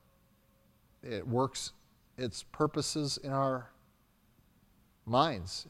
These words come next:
in our hearts. You might give us discernment, but you might also give us humility to receive your truth and allow it to redirect our lives.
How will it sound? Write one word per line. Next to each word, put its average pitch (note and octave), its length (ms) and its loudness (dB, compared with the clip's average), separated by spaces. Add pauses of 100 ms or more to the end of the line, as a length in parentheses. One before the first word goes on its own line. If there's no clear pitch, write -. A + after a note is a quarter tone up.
in A2+ 60 -8
our A#2 160 2
hearts. - 680 0
You A#2 60 -12
might A2+ 200 -2
give B2 120 2
us A2+ 100 2
discernment, E3 680 0 (640)
but A2 80 -4
you A2+ 80 0
might A#2 160 2
also B2+ 300 4
give B2 120 2
us A#2+ 140 0
humility C3+ 600 4
to - 180 -8
receive D#3 440 2
your C#3 100 2
truth A2 640 -2 (600)
and A#2 100 -6
allow B2 380 10
it - 100 2 (240)
to A2 460 0 (400)
redirect B2 600 6
our A#2+ 100 4
lives. - 640 2